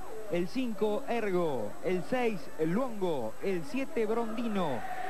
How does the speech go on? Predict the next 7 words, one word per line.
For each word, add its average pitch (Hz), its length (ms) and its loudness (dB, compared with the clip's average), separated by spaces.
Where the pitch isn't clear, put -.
el 202 140 4
ocho 214 400 2
Ojeda, 196 760 0
el 185 140 2
nueve 226 420 2
Hugo 254 260 2
Castillo, 180 800 0